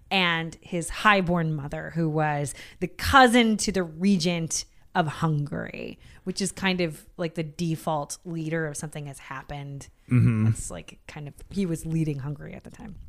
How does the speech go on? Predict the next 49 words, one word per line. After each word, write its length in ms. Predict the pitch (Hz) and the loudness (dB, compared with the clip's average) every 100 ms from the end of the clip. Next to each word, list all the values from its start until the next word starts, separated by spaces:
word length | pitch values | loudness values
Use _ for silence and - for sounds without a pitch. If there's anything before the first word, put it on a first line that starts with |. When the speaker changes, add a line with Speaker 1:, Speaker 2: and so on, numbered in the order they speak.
| - | 4
Speaker 2:
Okay, 260 | 131 127 107 | 6 6 4
great. 280 | 117 101 | 2 2
So 80 | - | 4
he 120 | 117 | 8
was, 260 | 151 151 143 | 10 10 10
like, 200 | 135 117 | 6 6
middle 260 | 127 120 117 | 6 6 6
management, 600 | 110 107 107 101 107 98 | 4 4 2 2 -2 -2
and 100 | 101 | -2
suddenly 380 | - 101 98 | -2 -2 -2
they're 120 | 95 98 | -2 -2
like, 220 | 95 95 | -2 -4
"All 80 | 104 | -2
right, 240 | 101 101 | -2 -4
step 260 | - 113 110 | 0 2 2
up 140 | 104 | 2
to 80 | - | 0
the 120 | 104 | 0
C 380 | - 123 110 110 | 2 2 4 4
E 40 | |
O 140 | 110 117 | 4 6
table." 420 | - 135 135 139 | 6 8 8 8
Speaker 1:
Right. 300 | 240 202 185 | 8 8 4
So 120 | 233 | 0
briefly, 460 | 202 202 196 208 185 | 2 4 4 6 6
he 80 | 175 | 6
was 220 | 165 165 | 2 0
the 120 | 175 | 0
regent 380 | 160 147 160 151 | 0 -4 -6 -10
of 80 | 165 | -10
Hungary. 540 | 151 165 - 147 123 | -10 -10 -12 -12 -2
Speaker 2:
Okay. 280 | 135 127 117 | 0 2 2
Speaker 1:
Uh, 240 | 175 165 156 | 4 4 4
he 100 | 185 | 2
was 100 | 175 | 2
also 220 | 170 180 | 2 0
an 80 | 170 | -2
Air 180 | 170 160 | -2 -2
Force 460 | 156 165 160 156 160 | -2 -4 -2 -4 -4
lieutenant 560 | 156 - 160 151 147 | -6 -4 -4 -6 -8
and 300 | 151 143 139 | -10 -12 -12
a 100 | - | -10
nobleman. 920 | 156 156 156 151 156 - - - 202 175 | -6 -4 -4 -6 -8 -10 -12 -12 -14 -14
So 100 | - | -12
he's 120 | 151 | -12
part 200 | - 160 | -10 -10
of 60 | 147 | -10
the 140 | 143 | -12
aristocracy. 880 | - - - - - 90 - 85 - | -14 -14 -14 -14 -16 -16 -12 -12 -12